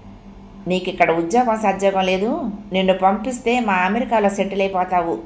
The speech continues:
వీసా ఇవ్వం" అన్నారు బావగారు. "నేనుండను, నాకిక్కడ సవా లక్ష వ్యాపకాలున్నాయి. మా ఆవిడ ఆరు నెలలు ఉంటుంది, కానీ నేను మూడు నెలల్లో తిరిగొచ్చేస్తాను" అని దేవుడి మీద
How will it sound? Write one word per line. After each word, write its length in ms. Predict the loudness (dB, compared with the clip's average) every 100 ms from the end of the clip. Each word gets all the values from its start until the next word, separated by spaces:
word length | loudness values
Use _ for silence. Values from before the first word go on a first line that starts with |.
| 0
వీసా 360 | 2 2 2 0
ఇవ్వం" 320 | 0 0 0
అన్నారు 340 | 0 0 -2
బావగారు. 760 | 4 4 4 2 0 0 -2 -4 -12 -20 -20 -20 -20 -6
"నేనుండను, 680 | 2 4 4 2 2 0 0
నాకిక్కడ 500 | 0 0 -2 2 2
సవా 400 | 4 4 4 4
లక్ష 280 | 2 0 0
వ్యాపకాలున్నాయి. 1040 | 2 4 2 2 0 0 0 -2 -2 -4 -8 -16 -20 -20 -10 2
మా 100 | 4
ఆవిడ 360 | 6 4 6
ఆరు 200 | 6 4
నెలలు 260 | 4 2 2
ఉంటుంది, 280 | 0 -2 0
కానీ 260 | 2 2
నేను 260 | 0 0 0
మూడు 260 | 2 2 2
నెలల్లో 340 | 2 2 0
తిరిగొచ్చేస్తాను" 880 | 0 0 0 -2 -4 -2 -4 -2 0
అని 240 | -2 -4 -10 -18 -20 -20 -20 -6
దేవుడి 360 | 6 8 8 6
మీద 160 | 2